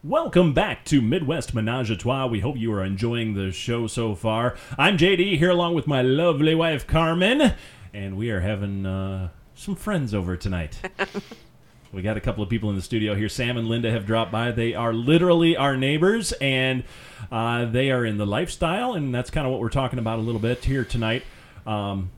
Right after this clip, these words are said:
Speaker 1: let's shatter some of those myths out there. 'Cause
Speaker 2: Well,
Speaker 1: when
Speaker 2: f-, first,
Speaker 1: Yeah, go ahead.
Speaker 2: does everybody know what the lifestyle is?
Speaker 1: That's, I would hope we've talked about it enough
Speaker 2: I
Speaker 1: on
Speaker 2: would
Speaker 1: the
Speaker 2: hope
Speaker 1: show,
Speaker 2: so.
Speaker 1: but <laughs> maybe
Speaker 2: I would
Speaker 1: not.
Speaker 2: hope so,
Speaker 1: Maybe
Speaker 2: but
Speaker 1: not.
Speaker 2: maybe somebody's jumped in in the middle.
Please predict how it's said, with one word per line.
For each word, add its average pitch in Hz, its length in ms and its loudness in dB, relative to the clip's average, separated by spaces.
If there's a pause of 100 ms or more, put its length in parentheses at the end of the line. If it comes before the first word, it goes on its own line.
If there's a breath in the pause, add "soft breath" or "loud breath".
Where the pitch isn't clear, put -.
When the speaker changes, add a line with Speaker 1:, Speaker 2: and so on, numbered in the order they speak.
Speaker 1:
let's 220 160 -4
shatter 233 380 2
some 175 200 2
of 143 80 4
those 127 220 4
myths 113 320 2
out 90 180 -4
there. 85 200 -2 (160)
'Cause 147 160 4
Speaker 2:
Well, 247 120 8
Speaker 1:
when 175 140 0
Speaker 2:
f-, 170 60 -6 (320)
first, 294 400 6 (180)
Speaker 1:
Yeah, 208 160 -4
go 180 120 -2
ahead. 175 220 -4 (120)
Speaker 2:
does 196 160 -6
everybody 202 400 -2
know 156 240 -4
what 180 200 -6
the 196 120 -2
lifestyle 156 800 -2
is? 147 440 -4
Speaker 1:
That's, - 840 -6
I 135 960 0
would 104 120 0
hope 165 220 2
we've 196 140 -2
talked 214 240 0
about 214 240 -2
it 214 80 -4
enough 214 220 -2
Speaker 2:
I 233 140 8
Speaker 1:
on 220 40 6
Speaker 2:
would 208 100 8
Speaker 1:
the 214 60 8
Speaker 2:
hope 220 80 12
Speaker 1:
show, 233 140 10
Speaker 2:
so. 277 120 8
Speaker 1:
but 226 520 2
<laughs> 240 40 -4
maybe 180 140 4
Speaker 2:
I 202 80 8
would 208 80 6
Speaker 1:
not. 269 140 4
Speaker 2:
hope - 80 -2
so, 359 240 -2
Speaker 1:
Maybe 254 160 2
Speaker 2:
but - 20 -4
Speaker 1:
not. 226 80 -2
Speaker 2:
maybe 202 260 4
somebody's 262 460 -2
jumped 285 300 -2
in 285 100 -2
in 294 80 -4
the 302 80 -6
middle. 330 300 -2